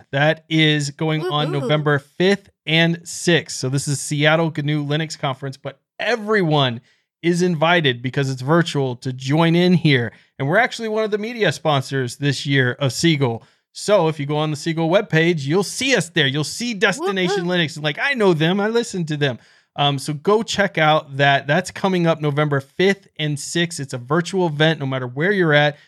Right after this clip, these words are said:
Speaker 1: you can participate. And they have, they describe themselves as free as in freedom and T Grassroots Technical Summit dedicated to spreading awareness and knowledge about free,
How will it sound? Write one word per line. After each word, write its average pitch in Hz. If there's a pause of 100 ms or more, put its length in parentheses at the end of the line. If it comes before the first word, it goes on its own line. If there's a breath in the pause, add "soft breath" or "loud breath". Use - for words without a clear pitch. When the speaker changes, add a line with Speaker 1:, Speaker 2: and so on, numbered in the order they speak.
(120 soft breath)
Speaker 1:
you 139
can 127
participate. 151 (260 soft breath)
And 127
they 139
have, 135
they 135
describe 156
themselves 147
as 131
free 208
as 175
in 170
freedom 180
and 120
T 190 (280 soft breath)
Grassroots 165
Technical 165
Summit 160
dedicated 151
to 131
spreading 156
awareness 151
and 135
knowledge 151
about 135
free, 165